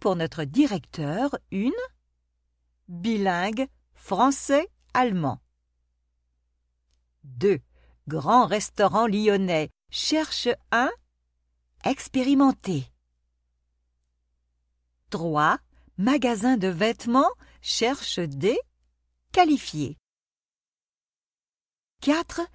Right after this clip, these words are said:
Cabinet d'architecte cherche un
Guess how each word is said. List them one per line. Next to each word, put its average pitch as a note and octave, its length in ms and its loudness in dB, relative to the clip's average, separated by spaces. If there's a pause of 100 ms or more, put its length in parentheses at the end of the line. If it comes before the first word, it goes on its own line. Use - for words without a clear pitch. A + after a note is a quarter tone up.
(280)
Cabinet G3+ 540 -2
d'architecte F#3+ 920 -2 (180)
cherche - 680 -4 (240)
un A#3+ 200 0